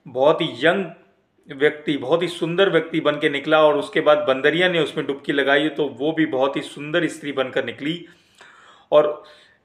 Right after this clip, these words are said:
अब बंदर ने जब डुबकी लगाई, तो उसे लालच आ गया। तो बंदर ने सोचा, क्यों ना हम एक और डुबकी लगाएं, जिससे हम भी देवता बनकर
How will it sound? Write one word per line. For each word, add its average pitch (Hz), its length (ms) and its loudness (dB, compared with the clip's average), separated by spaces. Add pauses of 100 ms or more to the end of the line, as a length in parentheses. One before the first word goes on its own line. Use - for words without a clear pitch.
(800)
अब - 440 0
बंदर 147 440 2
ने 185 120 2
जब 170 160 -2
डुबकी 160 260 -2
लगाई, 147 320 6
तो 160 100 0
उसे 156 200 0
लालच 143 480 4
आ 131 120 6
गया। 143 460 4 (220)
तो 147 80 -2
बंदर 147 380 2
ने 170 120 0
सोचा, 151 280 0
क्यों 165 240 -6
ना 170 120 2
हम 160 240 4
एक 156 180 -2
और 170 200 6
डुबकी 165 300 0
लगाएं, 147 380 4
जिससे 139 280 -4
हम 147 240 -4
भी 180 120 -2
देवता 156 420 2
बनकर 147 680 2